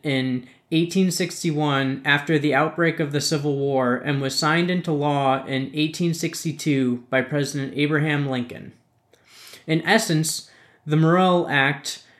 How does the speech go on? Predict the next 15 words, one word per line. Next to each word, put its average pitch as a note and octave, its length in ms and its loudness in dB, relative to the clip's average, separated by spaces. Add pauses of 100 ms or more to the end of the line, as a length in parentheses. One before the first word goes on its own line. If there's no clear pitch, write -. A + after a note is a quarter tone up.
(100)
allocated D#3+ 640 4
land D#3+ 460 2
to E3+ 80 -4
states - 640 0
based D#3 460 0
on D3+ 160 0
the D3+ 120 0
amount C#3+ 360 0
of C3 140 -6
Congress F3+ 440 -2
members E3 420 2
that C3+ 200 -2
the C#3 80 -4
state C3+ 320 -2
held. F#2 480 -6